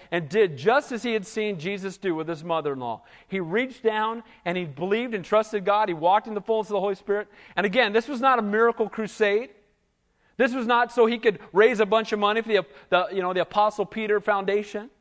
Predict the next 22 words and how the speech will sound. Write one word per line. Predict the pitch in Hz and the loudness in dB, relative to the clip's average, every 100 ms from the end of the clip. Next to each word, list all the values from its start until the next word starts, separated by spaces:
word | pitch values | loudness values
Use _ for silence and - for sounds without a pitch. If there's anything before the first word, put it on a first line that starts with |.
| _ _ _ _ _ _ - | _ _ _ _ _ _ 2
This | 233 262 | 4 4
was | 226 | -8
Peter | - 254 269 | -4 -2 0
just | 226 185 | 0 -2
touching | - 226 240 277 | 6 8 8 4
the | 240 | 2
life | 196 196 208 | 4 4 4
of | 175 151 | 0 0
one | 165 202 214 | 4 4 4
individual | 208 202 175 170 147 160 160 - - | 4 2 4 -2 2 6 6 4 -10
led | 147 165 185 208 160 | -6 4 6 6 4
by | 139 139 139 - | 4 4 0 -6
the | - | -8
Spirit | 143 - 214 170 135 - _ - | -8 -2 2 4 2 -4 _ -2
of | 143 | 0
the | 156 | 0
living | 156 151 147 143 | 2 0 0 2
God. | 147 123 104 - _ _ - | 2 2 -4 -14 _ _ -2
Verse | 156 147 | -2 2
eight. | 156 127 113 _ _ _ _ | 0 0 -6 _ _ _ _
"So | - - 240 | -4 8 8
he, | 220 302 294 160 | 8 2 0 -2